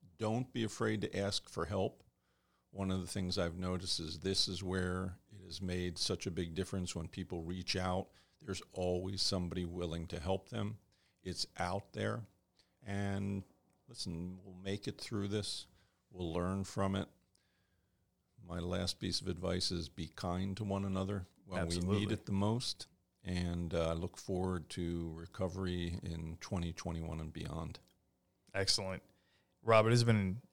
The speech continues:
Speaker 2: absolute pleasure to have you here today. Um, before we go,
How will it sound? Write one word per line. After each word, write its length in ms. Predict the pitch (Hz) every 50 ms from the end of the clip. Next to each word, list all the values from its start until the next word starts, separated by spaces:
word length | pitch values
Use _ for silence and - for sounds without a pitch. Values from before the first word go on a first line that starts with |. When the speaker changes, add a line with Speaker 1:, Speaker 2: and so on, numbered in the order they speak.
| -
Speaker 2:
absolute 480 | - 113 101 - - - 110 104 95 -
pleasure 280 | - 107 101 98 98 90
to 100 | 92 90
have 180 | 98 98 95
you 60 | 101
here 160 | 95 98 98 98
today. 340 | 95 95 98 98 98 98 - - - - - _ _ -
Um, 520 | - 107 101 101 98 98 95 92 92 90 -
before 320 | - 110 - - 131 123 127
we 140 | 123 117
go, 440 | 101 95 107 104 107 110 117 127 123